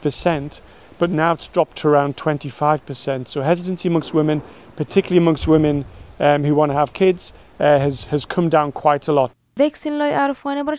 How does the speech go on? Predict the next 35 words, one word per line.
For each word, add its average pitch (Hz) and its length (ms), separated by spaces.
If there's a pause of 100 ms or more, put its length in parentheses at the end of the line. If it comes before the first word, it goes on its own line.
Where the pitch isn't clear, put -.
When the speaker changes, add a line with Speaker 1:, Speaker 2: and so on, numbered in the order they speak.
Speaker 2:
চান্স 302 240
লই 381 120 (240)
মামলা 185 280 (180)
শুরু 269 200
হয়ে 247 140
দে 302 60 (120)
হত 254 280
হইলে 330 180 (140)
গেল 185 200
দে 175 80 (240)
বছরের 214 480
মাঝে। 240 260 (880)
যেতে 233 300
নাকি 294 220 (140)
বেড়িয়ান 196 340
হুদনে 202 260 (140)
রিপোর্ট 240 300
করছে 240 220 (200)
তারার 220 320 (200)
হাঁস 233 260 (100)
হদে 190 240 (340)
টাইম 202 180 (160)
বদলি 196 400
গিয়ে 240 180
গই 349 140 (220)
ভ্যাকসিন 185 400
উগা 190 180 (240)
মারি 175 320
বাদে। 196 260 (260)
ফয়নোভার 320 460 (120)
চান্স 277 200 (100)
হমি 208 240
যাওগে 180 300
দে 254 80 (200)
ইয়ান 220 280